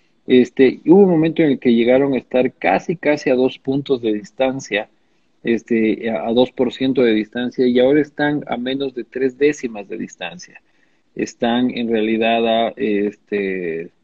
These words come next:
dos punto algo, ¿no? Y,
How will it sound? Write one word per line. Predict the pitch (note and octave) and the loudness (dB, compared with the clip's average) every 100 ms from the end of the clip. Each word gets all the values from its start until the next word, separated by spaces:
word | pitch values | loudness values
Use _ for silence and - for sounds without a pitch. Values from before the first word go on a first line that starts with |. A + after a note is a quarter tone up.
| _ _ _ | _ _ _
dos | - G2 | -12 -10
punto | A2 G#2 F2 | -10 -8 -6
algo, | D#2+ C#2 | -8 -10
¿no? | E2 A#2+ B2+ _ _ _ _ - | -10 -8 -10 _ _ _ _ -2
Y, | C3 E3 F3+ F#3 | 4 6 6 4